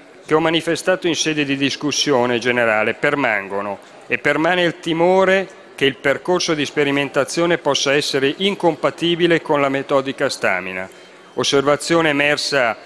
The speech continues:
nel corso dell'audizione della Fondazione Stamina presso, presso la Commissione. Il senso di responsabilità però ci impone di garantire che il provvedimento venga approvato, colmando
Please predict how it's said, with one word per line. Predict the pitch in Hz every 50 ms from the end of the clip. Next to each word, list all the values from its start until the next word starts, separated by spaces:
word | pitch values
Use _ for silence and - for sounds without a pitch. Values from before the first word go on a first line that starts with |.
| - - -
nel | 123 127 120 -
corso | - 170 180 175 - - 143
dell'audizione | 123 123 120 120 123 123 127 127 117 - - 143 143 135
della | 123 123 123 113
Fondazione | - 135 123 120 120 113 - - 123 120 117
Stamina | 113 - - 131 127 127 127 127 123 120 -
presso, | - 120 120 107 - - 117 107 104 101 - - - - -
presso | - 131 127 - - 127
la | 120 113
Commissione. | - 120 107 107 107 104 - - 107 98 92 92 92 95 95 90 - - - - - - - - - - - - - - - -
Il | - 123
senso | - - 170 180 180 - 190
di | 160 151 151
responsabilità | 151 151 135 - 156 147 - - 156 147 147 156 151 139 - 175 175
però | 175 175 151 147 156 160 160 - - - - - - - - - - - - - - - - - - - - - -
ci | - - 139
impone | 131 123 - - 151 156 160 165 165 165 170 160 - - - - - - - - - -
di | 123 120
garantire | 131 135 135 139 135 131 - - 165 156 147 139 135 120
che | - 139
il | 131 -
provvedimento | - 127 131 127 131 131 131 131 139 147 160 165 - 165 147
venga | 135 131 127 123 131
approvato, | 123 - - 127 123 120 113 98 98 - - 110
colmando | - - 120 117 117 123 139 147 151 160 160 156 151 139 127